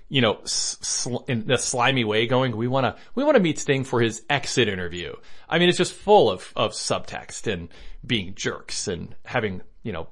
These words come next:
their power go to their head. So I thought this was good. And they weave this throughout the show, you know, they, they, and w-, so we'll get to that.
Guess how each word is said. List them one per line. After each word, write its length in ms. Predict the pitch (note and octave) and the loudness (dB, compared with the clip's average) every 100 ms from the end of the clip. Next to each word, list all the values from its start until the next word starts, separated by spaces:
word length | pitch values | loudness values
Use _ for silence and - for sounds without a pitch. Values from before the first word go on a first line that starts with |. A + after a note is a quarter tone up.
| - | -8
their 80 | G#2 | -8
power 380 | - A2+ F2 | -2 -2 -2
go 160 | F#2+ F#2 | -4 -4
to 40 | |
their 120 | E2 E2 | -4 -6
head. 280 | F#2+ - - | -6 -6 -2
So 300 | A2 G2 - - - - | 0 0 -2 -14 -14 -2
I 80 | C3+ | 4
thought 140 | G#3+ A3 | 4 4
this 160 | A3+ | 0
was 80 | A3 | 0
good. 200 | C4+ A3+ - - - - - - | 0 0 -8 -14 -16 -20 -14 -4
And 120 | F#3+ G3+ | 4 6
they 100 | F3+ | 6
weave 240 | G3+ G#3+ | 6 4
this 140 | G3+ | 4
throughout 180 | G3+ F#3 | 6 4
the 80 | F3+ | 4
show, 300 | - G3 - - | 2 2 2 -4
you 100 | A#2 | 0
know, 140 | G#2 | 0
they, 120 | A2+ - | 0 2
they, 200 | A2+ - | 0 0
and 240 | A#2 G#2+ G#2 | -2 -2 -2
w-, 180 | A#2 - | -6 -4
so 140 | A#2+ | -2
we'll 80 | G2 | 0
get 160 | G#2+ | -2
to 80 | - | -2
that. 220 | C#2+ - | -6 -6